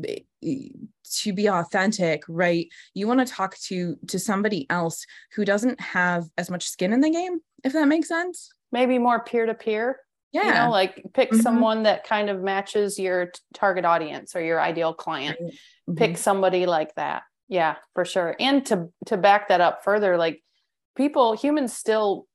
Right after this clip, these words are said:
Speaker 2: shop and purchase and make decisions by word of mouth.
Speaker 1: Mm-hmm.
Speaker 2: You know,
Speaker 1: Absolutely.
Speaker 2: and in the age of remote, like you said, that's harder because there's digital things. Amazon has reviews and all that stuff,
Speaker 1: Mm-hmm.
Speaker 2: but that's social proof. And so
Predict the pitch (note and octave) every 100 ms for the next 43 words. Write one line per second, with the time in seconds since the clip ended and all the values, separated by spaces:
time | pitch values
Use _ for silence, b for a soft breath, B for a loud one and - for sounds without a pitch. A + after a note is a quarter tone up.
0 | _ - - G3 G3 F3 - F#3 E3 G3
1 | G3 F#3 D#3+ E3 - F#3+ F3+ F3 F3 F3+
2 | G3 F#3 F#3 E3+ E3 D#3+ E3+ D#3 D3 D#3+
3 | B2+ - - _ _ - F#3 D#3+ F#3+ E3
4 | F#3 _ _ _ - F#3 F#3+ F3 F3 -
5 | F#3+ F#3 - G#3 G3 F#3+ G3+ F#3+ F3+ F#3
6 | G3 A3+ - F3+ F3+ F3+ - F3+ F3 E3+
7 | - C4+ C#4 F3+ F3 F3+ - F3 - E3+
8 | E3 - - b b b _ _ G3 A#3
9 | A3 A3 G#3+ G#3+ G#3+ G3+ F#3 G3+ G#3 G3+
10 | G3 F#3+ F#3+ F#3+ F#3+ F3 F3+ E3+ A#3 A3+
11 | A3 G#3 G3+ F#3+ F#3+ F#3 E3+ G#3+ G3+ F3+
12 | F#3 - F#3+ - - A#3+ - F#3 - E3+
13 | E3 - F#3+ F#3 F3+ G#3 F3